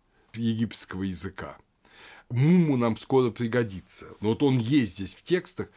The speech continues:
Дьяконов его не упоминает. Муму потом оказывается визирем Тиамат, визирем Апсу, а здесь он почему-то Муму Тиамат как одно целое. Вот они вместе воды мешали, то есть они были вместе.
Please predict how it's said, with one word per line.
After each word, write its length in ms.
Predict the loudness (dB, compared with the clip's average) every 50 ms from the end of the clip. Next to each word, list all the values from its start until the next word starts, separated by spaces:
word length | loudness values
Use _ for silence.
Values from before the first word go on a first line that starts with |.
| -20 -20 -20 -20 -18 -14
Дьяконов 560 | -8 -2 0 0 0 0 -2 -4 -4 -2 -2
его 160 | 0 2 2
не 140 | 2 2 2
упоминает. 720 | 2 0 0 -2 -2 0 0 0 0 -2 -4 -6 -10 -14 -18 _ -20 -20 -20 -18 -18 -18 -10 -6 -4
Муму 640 | -2 0 2 2 4 6 6 6 4 4 2 2
потом 260 | 0 0 0 0 2
оказывается 720 | 0 0 0 0 0 0 0 0 0 0 0 0 0 -2 -2
визирем 760 | 0 0 -2 -2 -2 -2 0 2 2 2 2 2 -2 -8 -14 -10
Тиамат, 640 | -4 -2 0 0 0 0 0 0 0 -2 -2 -4
визирем 560 | -4 -4 -4 -2 -2 -2 -2 -2 -4 -6 -8 -10
Апсу, 540 | -6 -4 -4 -4 -4 -6 -8 -8 -8 -10 -10 _ _ _ -20 -20 -20 -20 -20 -20 -14 -6
а 140 | -4 -2 0
здесь 260 | 2 2 2 2 0
он 80 | -2 -4
почему-то 480 | -4 -4 -2 -2 -2 -2 -2 -2 0
Муму 320 | 2 2 2 2 2 0 0
Тиамат 460 | -2 -2 -2 0 0 0 -2 -2 -4
как 220 | -8 -10 -6 -6
одно 260 | -6 -4 -4 -4 -6
целое. 480 | -6 -6 -6 -8 -8 -8 -10 -12 -16 -18 -20 _ _ _ -20 -20 -20 -20 -20 -20 -20 -14 -2
Вот 300 | 2 2 2 2 2 0
они 320 | -2 -2 0 0 0 -2
вместе 880 | -2 -2 0 2 2 4 4 2 2 0 -2 -2 0 2 2 2 2 0 _ _ _ _ _ _ _ _ _ _ -12
воды 480 | -10 -2 2 2 4 4 4 2 0
мешали, 480 | 0 0 -2 -2 -4 -6 -6 -8 -10 -12
то 120 | -16 -14
есть 160 | -12 -4 -2
они 180 | 0 0 2 0
были 280 | 0 0 -2 -2 -2 -4
вместе. 640 | -4 -4 -4 -2 -2 -2 -2 -4 -8 -10 -14 -20